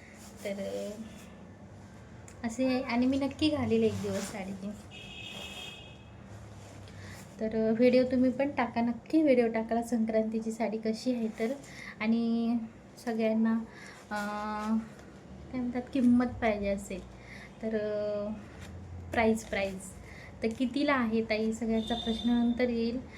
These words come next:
त्यासाठी मी आत्ताच सांगते. अ, ही साडी आहे, अ, तीन हजार रुपयाला पन्नास रुपये कमी, साडे एकोणतीसशे रुपये.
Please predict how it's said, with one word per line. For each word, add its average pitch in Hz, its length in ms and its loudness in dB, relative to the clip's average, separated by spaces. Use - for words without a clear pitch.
त्यासाठी 233 320 -2
मी 240 100 4
आत्ताच 220 560 0
सांगते. 226 360 2
अ, 220 40 -4
ही 220 380 2
साडी 254 360 2
आहे, 262 360 4
अ, 233 220 0
तीन 269 160 2
हजार 226 280 2
रुपयाला 226 420 0
पन्नास 233 400 2
रुपये - 220 -4
कमी, 208 320 0
साडे 240 220 6
एकोणतीसशे 226 640 0
रुपये. 190 260 -4